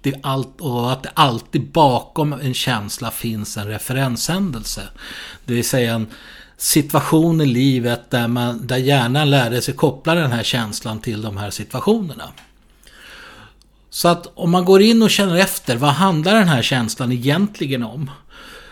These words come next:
Vad, vad och när, eller var och när brukar jag känna den här känslan, och har jag känt den tidigare? Och kanske också sätta namn på den. Är det här sorg,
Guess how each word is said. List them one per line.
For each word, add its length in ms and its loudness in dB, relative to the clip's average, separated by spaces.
Vad, 440 4
vad 680 2
och 260 4
när, 460 4
eller 200 0
var 400 2
och 100 4
när 260 4
brukar 380 0
jag 80 0
känna 360 0
den 160 2
här 120 2
känslan, 480 -6
och 160 -10
har 300 0
jag 120 0
känt 360 -2
den 180 -2
tidigare? 640 -2
Och 380 -12
kanske 240 2
också 200 0
sätta 340 2
namn 400 4
på 280 -6
den. 200 -12
Är 140 -6
det 60 -2
här 220 0
sorg, 760 -2